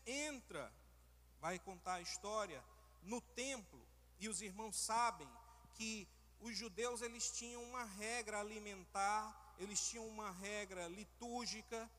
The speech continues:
e um dos animais que era extremamente proibido ao judeu até os dias de hoje era o porco. Eles não comem e nem sacrificam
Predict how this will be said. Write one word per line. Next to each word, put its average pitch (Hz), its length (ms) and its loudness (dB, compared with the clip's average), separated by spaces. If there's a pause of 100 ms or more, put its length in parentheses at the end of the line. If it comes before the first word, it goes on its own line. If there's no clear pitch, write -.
(340)
e 247 160 4
um 320 240 6
dos 240 180 0
animais 240 600 0
que 240 120 -2
era 226 160 4
extremamente 247 760 -2
proibido 254 800 2
ao 220 140 2
judeu 202 480 0
até 233 280 2
os 226 220 0
dias 208 220 -4
de 170 100 -6
hoje 226 500 2 (400)
era 190 160 -2
o 226 80 -2
porco. 202 440 -2 (680)
Eles 170 260 -4
não 226 300 -2 (140)
comem 277 640 0
e 240 100 -2
nem 277 380 0
sacrificam 240 1040 -4